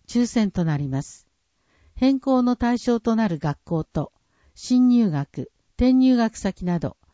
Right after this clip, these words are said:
詳しくは市ホームページをご覧になるか、教育企画課、電話六三二二七零七、学校管理課、電話六三二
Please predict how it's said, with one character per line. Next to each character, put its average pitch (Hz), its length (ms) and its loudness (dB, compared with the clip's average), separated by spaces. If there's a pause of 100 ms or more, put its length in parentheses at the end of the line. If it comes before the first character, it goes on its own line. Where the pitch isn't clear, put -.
(340)
詳 262 240 2
し - 100 -8
く - 140 -4
は 165 180 -2 (180)
市 254 320 -2
ホ 233 200 4
ー - 20 2
ム 240 140 0
ペ 226 180 2
ー - 40 2
ジ 156 180 -2
を 135 100 0
ご 156 100 -2
覧 175 220 0
に 170 140 -2
な 160 120 -2
る 151 80 -8
か、 113 220 -12 (500)
教 254 300 4
育 233 300 -4
企 - 160 -20
画 196 160 -4 (160)
課、 - 200 -6 (400)
電 208 280 2
話 202 220 -4
六 196 180 -2
三 226 340 -2
二 131 300 -4 (340)
二 240 240 2
七 208 320 0
零 170 220 0
七、 139 340 -4 (920)
学 190 240 -4
校 233 180 2
管 202 280 -2
理 185 120 -6
課、 160 240 -6 (520)
電 202 260 2
話 185 220 -2 (180)
六 190 240 -4
三 220 300 -2
二 135 280 -4